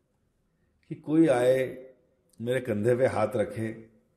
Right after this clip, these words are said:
मेरे साथ खेले, मेरे कंधे पे चढ़ जाए, मैं किसी के कंधे पे चढ़ूं, कोई मेरा जूठा खाए, मैं किसी का जूठा खाऊं, माँ मुझे मेरा आलिंगन करे, मैं माँ का स्तनपान करूं, गोपियां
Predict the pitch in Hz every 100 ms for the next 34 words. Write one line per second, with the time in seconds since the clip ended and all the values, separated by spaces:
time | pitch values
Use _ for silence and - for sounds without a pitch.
0 | _ _ _ _ _ _ _ 107 113 117
1 | 123 - 110 110 117 113 - 101 117 123
2 | 117 101 120 123 120 113 117 110 104 156
3 | 170 160 156 156 139 123 131 123 123 120
4 | 175 196 185 175 147 147 151 143 135 147
5 | 180 175 175 180 147 151 165 147 135 -
6 | _ _ 107 147 220 226 190 196 175 170
7 | 139 147 156 151 139 131 107 117 135 127
8 | 123 127 - 123 120 117 117 117 107 104
9 | - _ _ _ _ - 143 190 196 208
10 | 151